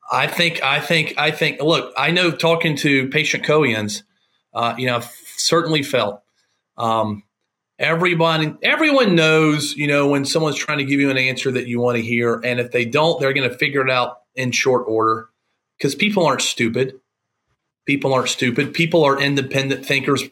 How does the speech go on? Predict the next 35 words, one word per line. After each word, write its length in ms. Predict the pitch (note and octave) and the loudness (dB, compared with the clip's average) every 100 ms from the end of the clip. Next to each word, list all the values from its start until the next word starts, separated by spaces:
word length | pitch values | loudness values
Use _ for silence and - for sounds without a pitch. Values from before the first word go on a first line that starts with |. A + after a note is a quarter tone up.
| - | -4
and, 300 | B2 A#2+ A#2 | -2 -2 -2
and 220 | B2 A#2+ | -2 0
they, 160 | A#2+ A#2+ | 0 0
they, 300 | A#2+ B2 B2 | -2 -2 0
they 200 | B2 A#2+ | -2 0
have 160 | C3 | 0
a 40 | B2 | 2
lot. 280 | A2+ B2 - | 2 0 2
I 40 | |
mean, 300 | G3+ G3+ - D#3 | 2 2 0 -2
look, 280 | B2+ C#3+ | -2 -2
some 260 | - E3 F#3 | -2 0 2
people, 460 | D#3 A#2+ A#2 A2+ - - - - _ - | 0 2 0 0 -6 -20 -20 -20 _ -4
um, 200 | A#2+ A#2+ | -2 -2
if 100 | A#2+ | 0
they're 120 | C3 | 0
not 180 | B2 B2+ | 0 2
there, 160 | B2+ A#2+ | 2 2
they'll 180 | G#2+ | 2
get 260 | G#2 C3+ - | 2 -2 -2
there. 280 | A2 G#2 - _ _ _ - | -2 -4 -8 _ _ _ -2
But 380 | B2+ A#2+ - - | 0 0 -6 -6
at 180 | D3 D3 | -6 -2
some 260 | - F#3+ F#3+ | 2 2 2
point 260 | F3+ E3+ | 0 0
in 40 | C#3 | -2
time, 240 | - D3 | -2 0
I 100 | C3 | 0
think 380 | A#2+ D3 C#3+ B2+ | -2 -2 -2 0
they'll 220 | B2+ A#2+ A2+ | 2 4 4
realize 600 | A#2+ C3+ B2 A2 G#2 A2+ | 4 4 4 2 0 0
that. 280 | A2 A2 - | -2 -2 -4
And 220 | A2+ G#2+ | -6 0
then, 480 | D#3+ F3+ B2+ B2 - _ _ _ - | 2 2 2 -2 -8 _ _ _ -4
um, 460 | A2+ A2+ A2 G#2+ | 0 0 0 -6